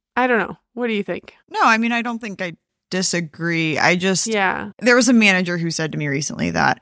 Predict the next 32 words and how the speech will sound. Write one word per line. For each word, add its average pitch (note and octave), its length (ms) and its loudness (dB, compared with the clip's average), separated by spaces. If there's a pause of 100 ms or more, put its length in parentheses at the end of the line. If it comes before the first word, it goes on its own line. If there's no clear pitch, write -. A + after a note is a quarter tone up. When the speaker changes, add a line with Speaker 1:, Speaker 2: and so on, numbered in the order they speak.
(160)
Speaker 2:
he F3 680 0 (100)
likes E3+ 460 0
to F3 160 -2
take E3 540 0 (440)
these E3 440 0
tests D3+ 600 -2
when D#3+ 200 -4
they're D3+ 220 -2
offered D#3 380 0
at - 200 -4
work D#2+ 440 -2 (180)
Speaker 1:
Uh-huh. A#3+ 80 -2
Speaker 2:
because E3+ 640 2 (120)
it E3 160 -2
helps - 720 0 (360)
remind F3 500 2
him E3+ 540 -4 (100)
what E3 240 -2
makes D#3 320 -2
him D#3+ 440 -8 (380)
happy. - 580 -6 (220)
So, G#3 200 2
like, F#3 320 2 (500)
for G#3+ 200 2
instance, F#3 340 0
like, F3 160 0
when F3+ 140 2
I E3 180 4
take F#3 260 0
these F#3+ 200 -2
tests, F#3+ 420 -2
like, E3+ 240 -4